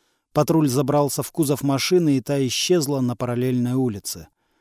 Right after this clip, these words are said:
«Ну, порядок», — решил Алексей, выбежав на улицу и увидев впереди, метрах в пятидесяти, фигуру незнакомца.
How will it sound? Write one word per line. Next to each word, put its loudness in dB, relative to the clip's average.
«Ну, 0
порядок», — -2
решил -2
Алексей, 0
выбежав -4
на 0
улицу 0
и -2
увидев -2
впереди, -2
метрах 2
в -14
пятидесяти, -4
фигуру -2
незнакомца. -2